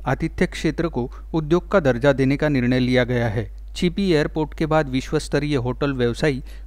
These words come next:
कोकण आने को आतुर है। अगले कुछ वर्षों में महाराष्ट्र दुनिया को सही मायने में दिखाएगा। मुख्यमंत्री उद्धव ठाकरे ने प्रधानमंत्री नरेंद्र मोदी को पत्र लिखकर मुंबई से हैदराबाद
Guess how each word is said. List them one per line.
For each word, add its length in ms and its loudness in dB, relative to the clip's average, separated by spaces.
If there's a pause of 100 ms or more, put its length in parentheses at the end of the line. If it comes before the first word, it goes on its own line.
कोकण 300 2
आने 200 2
को 140 0
आतुर 320 0
है। 180 -4 (260)
अगले 240 2
कुछ 240 -4
वर्षों 320 0
में 120 2
महाराष्ट्र 560 0 (300)
दुनिया 320 4
को 140 0
सही 240 0
मायने 300 2
में 160 2
दिखाएगा। 500 -2 (1080)
मुख्यमंत्री 720 4
उद्धव 300 4
ठाकरे 380 2
ने 120 2
प्रधानमंत्री 680 2
नरेंद्र 440 4
मोदी 280 2
को 140 -2
पत्र 300 0
लिखकर 420 2 (300)
मुंबई 340 6
से 180 4
हैदराबाद 520 6